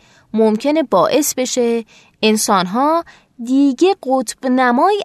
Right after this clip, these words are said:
عملی نداشته باشن تا در دوران بحران، یعنی زمانی که قضاوت‌های ما شدیداً به چالش کشیده می‌شن، اونها رو راهنمایی کنه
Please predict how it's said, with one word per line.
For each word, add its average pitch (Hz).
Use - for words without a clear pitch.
عملی 233
نداشته 320
باشن 185
تا 196
در 196
دوران 190
بحران، 190
یعنی 208
زمانی 214
که 214
قضاوت‌های 202
ما 214
شدیداً 208
به 262
چالش 185
کشیده 190
می‌شن، 240
اونها 208
رو 269
راهنمایی 190
کنه 285